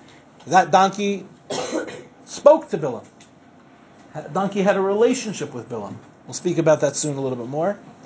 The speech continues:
And then finally, there's the donkey of Mashiach. The Pasuk says that Mashiach comes ani, he's impoverished, he's a poor man, v'roichiv ala chamor. And here we find Mashiach is riding on the donkey.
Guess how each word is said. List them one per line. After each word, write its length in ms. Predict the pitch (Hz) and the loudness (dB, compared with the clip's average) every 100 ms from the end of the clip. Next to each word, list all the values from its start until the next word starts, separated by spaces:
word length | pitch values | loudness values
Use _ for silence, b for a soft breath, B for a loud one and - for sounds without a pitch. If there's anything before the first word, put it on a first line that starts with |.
| B B B B | B B B B
And 80 | 180 | 2
then 140 | 214 | 2
finally, 440 | 214 262 320 294 262 | 4 2 2 2 4
there's 220 | 233 170 | 2 4
the 80 | 190 | 2
donkey 400 | 226 247 - 208 | 4 2 2 -2
of 80 | |
Mashiach. 480 | 180 170 185 143 110 - - - - _ - - - - - - - - | -2 -4 -2 -2 -2 -12 -20 -20 -20 _ -20 -20 -20 -20 -20 -20 -20 -12
The 60 | |
Pasuk 300 | - 240 240 | 2 2 2
says 500 | - 226 220 214 160 | 0 2 4 4 0
that 200 | - 180 | -6 -8
Mashiach 560 | 175 - - 269 220 - | -4 -4 0 2 2 0
comes 340 | 220 226 202 - - | 0 2 0 -2 4
ani, 480 | 254 285 302 285 - - - - | 6 4 -2 -2 -10 -20 -16 -8
he's 120 | 170 | -6
impoverished, 640 | 185 214 220 220 240 - | -4 0 0 2 -2 -2
he's 140 | 202 165 | -6 -6
a 60 | |
poor 260 | 165 214 208 | -4 -2 -2
man, 340 | 202 220 254 - - - - - | -2 -4 -6 -14 -20 -20 -20 -2
v'roichiv 560 | 165 196 302 - 254 | 2 8 6 6 0
ala 220 | 220 214 190 | 2 2 2
chamor. 420 | 190 180 151 107 - _ _ - - | 0 2 0 -2 -14 _ _ -20 -8
And 280 | 160 156 147 - - | -6 -6 -10 -18 -4
here 520 | 277 311 254 214 214 | 2 6 8 6 2
we 160 | 196 | -2
find 540 | 196 254 247 208 190 185 | -2 0 2 0 -2 -6
Mashiach 580 | - 170 - 247 208 170 | -8 -10 0 2 2 0
is 100 | 151 | 4
riding 380 | 196 208 196 | 6 6 4
on 100 | 180 | 0
the 80 | 165 | 0
donkey. 380 | 156 151 143 - | 2 0 0 -12